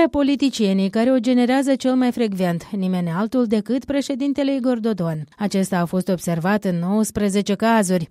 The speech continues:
Nu e la fel de agresiv ca, de pildă, Ilan Șor, dar oricum folosește un limbaj extrem de dur și, cel mai grav, o face constant.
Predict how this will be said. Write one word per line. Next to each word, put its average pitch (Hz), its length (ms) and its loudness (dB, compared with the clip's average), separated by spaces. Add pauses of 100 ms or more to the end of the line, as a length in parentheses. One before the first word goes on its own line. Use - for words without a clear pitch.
Nu 294 140 2
e 330 360 4
la 220 160 2
fel 226 260 2
de 269 80 2
agresiv 196 480 0
ca, 247 140 0
de 214 120 2
pildă, 240 300 0
Ilan 254 340 2
Șor, 254 440 2
dar 302 140 -4
oricum 247 320 2
folosește 190 580 -2
un 190 120 0
limbaj 175 400 -2
extrem 196 400 -2
de 254 120 2
dur 190 260 -2
și, 233 200 -4
cel 294 200 -6
mai 285 160 0
grav, 262 320 -2
o 269 60 0
face 262 360 -6
constant. 170 640 -4